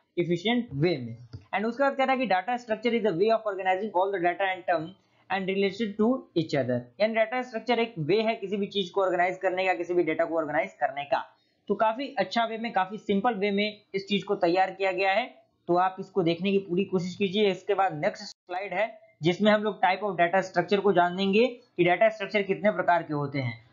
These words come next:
तो there are mainly two type of data structure, यानी data structure mainly दो प्रकार के होते हैं, जिसमें पहला है आपका primitive data structure, दूसरा है नॉन प्रिमिटिव data structure। और primitive data स्ट्रक-, data structure और नॉन प्रिमिटिव data structure को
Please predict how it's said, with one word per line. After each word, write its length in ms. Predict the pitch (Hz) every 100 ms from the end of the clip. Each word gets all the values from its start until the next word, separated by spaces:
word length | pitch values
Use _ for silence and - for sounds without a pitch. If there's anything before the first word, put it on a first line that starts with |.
| -
तो 80 | 196
there 220 | 254 262
are 120 | 269
mainly 340 | 214 214 240 247
two 140 | 220
type 260 | 214 214 208
of 80 |
data 260 | 165 160 160
structure, 560 | 156 - 127 139 123 165
यानी 220 | 214 247
data 340 | 240 - 247
structure 380 | 233 202 180 226
mainly 440 | 196 185 196 247 185 156 143
दो 120 | 202
प्रकार 280 | 220 220 208
के 120 | 214
होते 220 | 202 196
हैं, 260 | 220 277 - _ 156
जिसमें 240 | 165 208
पहला 240 | 202 196 220
है 40 |
आपका 220 | 214 220
primitive 420 | 220 170 170 220
data 220 | 208 196 214
structure, 480 | - 220 254 269 - -
दूसरा 300 | 151 170 214
है 140 | 214 202
नॉन 180 | 170 160
प्रिमिटिव 380 | 151 156 214
data 340 | 196 156 135 127
structure। 420 | - 127 - 120 - _ _ -
और 100 | 220
primitive 400 | 208 220 226 302
data 200 | 269 247
स्ट्रक-, 400 | 240 - 240 240
data 340 | 165 165 175 240
structure 340 | 233 202 233
और 160 | 226 196
नॉन 200 | 180 226
प्रिमिटिव 320 | 233 220 208
data 280 | 175 170 208
structure 340 | - 165 175
को 340 | 147 170 -